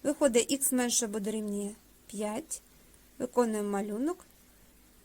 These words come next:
Заштрихована точка відповідає числу п'ять. Х менше або дорівнює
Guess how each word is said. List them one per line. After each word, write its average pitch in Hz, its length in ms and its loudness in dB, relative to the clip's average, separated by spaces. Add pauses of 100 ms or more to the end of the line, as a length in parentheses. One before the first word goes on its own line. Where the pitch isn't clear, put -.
(640)
Заштрихована 226 920 2 (100)
точка 202 420 -2
відповідає 294 560 0
числу 302 500 0
п'ять. 302 540 -2 (720)
Х 302 280 2
менше 214 440 2
або 202 140 0
дорівнює 208 540 -4